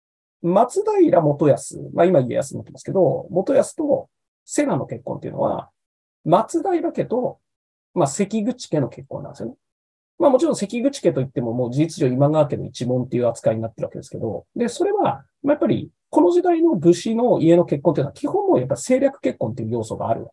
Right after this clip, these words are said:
けですよね。だからつまり、今川義元からすると、三河の国衆松平を今川のもとに留めておきたいから、まあ、一族の娘である瀬名っていうのを元康に嫁がせるわけですね。で、そうすると、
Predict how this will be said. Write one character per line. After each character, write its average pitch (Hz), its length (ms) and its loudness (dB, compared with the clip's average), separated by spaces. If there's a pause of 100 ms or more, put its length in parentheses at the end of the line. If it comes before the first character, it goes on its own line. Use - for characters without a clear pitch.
け - 80 -16
で - 220 -18
す - 100 -8
よ 262 60 -2
ね。 330 60 -8
だ - 20 -18
か - 40 -20 (300)
ら - 40 2
つ 302 100 0
ま 294 100 4
り、 262 340 -2 (560)
今 214 200 4
川 240 120 2
義 247 120 -2
元 196 160 0
か 156 80 2
ら 143 60 2
す 160 100 -2
る 147 100 -2
と、 - 360 0 (760)
三 233 140 2
河 226 140 8
の 147 120 6
国 139 200 4
衆 135 420 2
松 151 240 0
平 135 240 4
を 208 420 0 (380)
今 262 220 4
川 302 140 4
の 294 60 2
も 277 120 2
と 277 100 0
に 147 140 0
留 196 220 0
め 247 120 0
て 208 80 2
お 180 80 6
き - 80 -8
た 190 140 8
い 165 60 0
か - 100 -2
ら、 269 320 -6 (360)
ま - 100 0
あ、 170 40 4
一 165 240 -4
族 147 220 -2
の 170 320 2
娘 147 320 0
で 135 140 -4
あ - 60 -4
る 156 200 4
瀬 - 160 0
名 123 100 0
っ - 80 -16
て - 60 -12
い - 60 -8
う - 20 -8
の 135 100 -2
を 294 320 0 (380)
元 147 220 4
康 135 160 2
に 107 80 -8
嫁 123 160 -8
が 117 60 -4
せ 110 100 -6
る 98 60 -2
わ - 60 -10
け - 60 -16
で - 40 -16
す 208 100 -12
ね。 247 60 -10 (1200)
で、 196 300 6
そ - 140 -4
う - 20 -6
す 403 80 0
る 359 100 2
と、 - 340 0